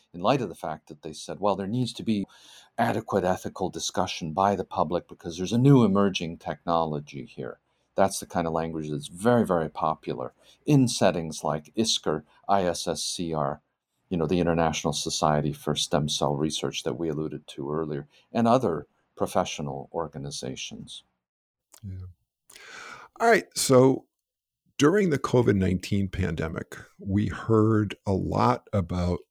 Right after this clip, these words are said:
Speaker 2: abortion-derived cell lines and their, really their ubiquitous use in research and including development of the covid nineteen vaccines. What efforts are underway today, if any, to transition away from these cell lines?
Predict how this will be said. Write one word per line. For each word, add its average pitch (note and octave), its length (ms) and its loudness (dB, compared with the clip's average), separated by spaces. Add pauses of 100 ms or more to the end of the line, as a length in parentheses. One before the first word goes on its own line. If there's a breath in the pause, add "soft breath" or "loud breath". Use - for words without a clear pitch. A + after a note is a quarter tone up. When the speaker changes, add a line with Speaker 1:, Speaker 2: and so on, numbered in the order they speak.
(120)
Speaker 2:
abortion-derived F#2+ 800 0
cell F#2 280 0
lines E2+ 500 -4 (460 loud breath)
and G2 260 4
their, F#2 340 6 (240)
really A2+ 260 6
their E2+ 240 0
ubiquitous F2 720 2
use F#2+ 260 2
in E2 120 -6
research - 460 4
and F2 140 -4
including E2+ 640 -2 (180)
development F2 720 -2 (100)
of D#2+ 480 -2
the - 80 -12
covid E2+ 220 0
nineteen E2 340 -4
vaccines. F2 540 -2 (800)
What E3+ 400 2
efforts - 680 -6 (640 soft breath)
are G#2 300 4
underway A2 460 4
today, F#2 640 -2 (120)
if G2 160 -4
any, G2+ 320 0 (360 soft breath)
to G#2+ 80 -2
transition A2+ 720 4
away G#2 340 6
from G2 260 2
these E2+ 220 -2
cell - 260 0
lines? E2 500 -6